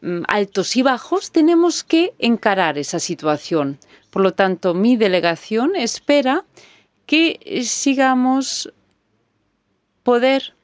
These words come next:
encarando un mundo imperfecto con las herramientas y metodologías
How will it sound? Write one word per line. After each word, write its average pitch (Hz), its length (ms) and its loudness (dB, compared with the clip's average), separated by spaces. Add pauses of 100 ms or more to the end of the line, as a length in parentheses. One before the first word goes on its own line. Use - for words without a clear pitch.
(600)
encarando 220 720 -2 (260)
un 226 300 4
mundo 233 580 2 (320)
imperfecto 220 800 0
con 294 160 2
las 294 280 0 (100)
herramientas 247 800 0
y 202 80 0
metodologías 190 1040 2